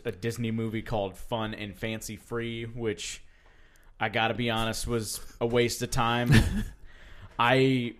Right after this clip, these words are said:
Speaker 1: like, the, one of the reasons that I wanted to see it was because there's the Mickey and the Beanstalk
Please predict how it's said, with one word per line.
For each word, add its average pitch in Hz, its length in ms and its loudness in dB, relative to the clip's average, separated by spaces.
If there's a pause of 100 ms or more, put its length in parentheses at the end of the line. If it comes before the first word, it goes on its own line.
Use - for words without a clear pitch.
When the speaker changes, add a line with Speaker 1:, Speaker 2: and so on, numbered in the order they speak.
Speaker 1:
like, 123 260 0
the, 123 260 -2
one 151 200 4
of 170 40 6
the 156 80 8
reasons 135 440 6
that 123 120 4
I 117 80 6
wanted 120 400 2
to 98 80 -6
see 143 300 2
it - 100 2
was 107 160 -2
because 110 480 0
there's 113 300 -2
the 110 220 -2
Mickey 123 400 0
and 101 120 -2
the 95 40 -6
Beanstalk 120 800 -2